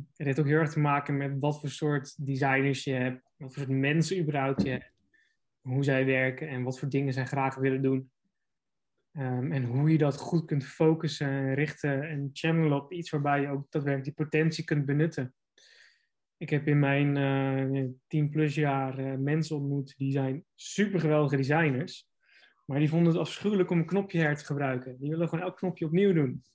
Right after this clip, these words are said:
Ja, dat, dat, dat werkt gewoon niet. Dat is niet het soort ontwerpen wat je wil hebben. Maar je, je hebt ook wel weer designers die meer focussen op de daily run, zoals we dat noemen.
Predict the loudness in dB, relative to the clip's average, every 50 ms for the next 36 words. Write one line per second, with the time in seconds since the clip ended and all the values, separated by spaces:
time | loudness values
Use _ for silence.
0 | _ _ _ _ _ _ _ _ _ _ _ _ _ _ _ _ _ _ _ -2
1 | -2 0 0 -2 -2 0 2 2 2 2 2 2 2 4 4 4 2 2 0 -2
2 | -2 0 2 2 4 4 2 2 2 2 0 0 0 -2 -4 -4 -4 -2 -2 -4
3 | -4 -2 -2 -2 -2 -4 -6 -8 -8 -8 -6 -6 -4 -4 -4 -4 -2 -2 0 0
4 | 2 0 0 -2 -4 -6 -12 _ _ _ _ _ _ _ _ _ _ _ _ _
5 | _ -2 0 2 2 2 0 -2 -8 -18 _ _ _ _ _ _ _ _ _ -2
6 | 0 0 0 -2 -2 -6 -4 0 0 2 4 4 4 4 4 4 2 0 -6 -14
7 | _ _ _ _ -6 -4 -2 0 2 2 2 2 2 2 0 0 0 -2 -2 -2
8 | -2 -4 -6 -10 _ _ _ _ _ _ _ _ _ -2 2 4 6 6 4 2
9 | 2 2 2 4 4 4 0 -2 -4 -6 -6 -8 -10 -10 -6 -4 -2 2 4 4
10 | 6 6 6 4 4 2 0 -2 -6 -10 _ _ _ _ _ _ _ _ _ _
11 | _ _ _ _ 0 2 4 4 2 2 -2 -6 -8 -6 -2 0 0 0 0 0
12 | 0 0 -2 -4 -8 -12